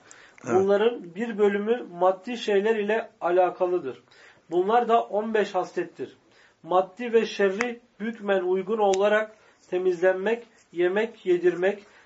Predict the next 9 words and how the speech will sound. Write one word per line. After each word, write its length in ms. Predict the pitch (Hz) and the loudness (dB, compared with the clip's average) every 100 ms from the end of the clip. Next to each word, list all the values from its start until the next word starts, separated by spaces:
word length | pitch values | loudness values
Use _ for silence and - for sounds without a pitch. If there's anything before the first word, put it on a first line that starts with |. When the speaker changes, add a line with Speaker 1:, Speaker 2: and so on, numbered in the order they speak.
| - | -10
Speaker 2:
misafiri 640 | 170 175 190 190 190 208 | -6 0 4 4 2 2
ağırlamak, 720 | 202 185 180 175 170 180 202 - - - - | 4 6 4 2 2 0 0 -6 -20 -20 0
farz 360 | 202 233 196 | 4 4 2
ve 200 | 220 202 | -4 -2
nafile 500 | 175 180 180 196 220 | 2 4 2 2 2
oruç 460 | 233 185 185 226 - | 2 2 0 -2 -6
tutmak, 500 | 190 180 175 214 - _ _ _ - | -6 -4 0 0 -2 _ _ _ -14
itikaf 560 | 180 175 - 226 226 | -12 -12 -2 0 2
yapmak, 480 | 208 185 170 180 196 | 2 0 2 -2 -2